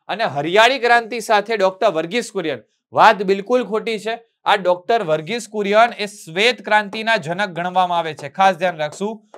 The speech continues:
ડોક્ટર વર્ગીસ કુરિયનને શ્વેત ક્રાંતિના જનક ગણવામાં આવે છે. અને આ શ્વેત ક્રાંતિનું ગુજરાતમાં મથક કયું છે? તો આ શ્વેત ક્રાંતિનું ગુજરાતમાં મથક છે આણંદ આવશે. શ્વેત ક્રાંતિનું મથક આણંદ આવશે. આ હરિયાળી ક્રાંતિ વિશે થોડી ચર્ચા કરીએ તો અત્યારે જ તેમનું અવસાન થયું છે, સ્વામીનાથન.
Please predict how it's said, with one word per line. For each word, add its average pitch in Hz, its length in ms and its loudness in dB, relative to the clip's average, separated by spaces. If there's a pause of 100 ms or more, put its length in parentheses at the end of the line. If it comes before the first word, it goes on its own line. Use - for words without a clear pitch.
(160)
ડોક્ટર 175 460 2
વર્ગીસ 160 460 -6
કુરિયનને 196 680 -4 (260)
શ્વેત 202 340 0
ક્રાંતિના 202 440 -4
જનક 180 280 -6
ગણવામાં 180 460 -4
આવે 175 200 -2
છે. 202 220 -2
અને 175 400 -12
આ 190 220 4
શ્વેત 220 440 -4
ક્રાંતિનું 202 480 -6
ગુજરાતમાં 190 640 0
મથક 165 400 -4
કયું 233 280 4
છે? 208 200 0
તો - 360 -10
આ 196 120 4
શ્વેત 196 420 -4
ક્રાંતિનું 196 460 -6
ગુજરાતમાં 180 560 -2
મથક 160 320 -6
છે - 140 -6
આણંદ 160 520 -6
આવશે. 139 320 -2
શ્વેત 170 300 -8
ક્રાંતિનું 160 380 -12
મથક 185 340 -8
આણંદ 151 300 -4
આવશે. 104 240 -8 (460)
આ 233 240 8
હરિયાળી 208 460 2
ક્રાંતિ 277 340 2
વિશે 247 260 -6
થોડી 214 220 -6
ચર્ચા 202 320 -4
કરીએ 190 300 -2
તો 220 100 -4
અત્યારે 202 400 0
જ 202 40 -10
તેમનું 196 280 -6
અવસાન 180 300 -6
થયું 185 180 -4
છે, 190 140 -10
સ્વામીનાથન. 170 680 -4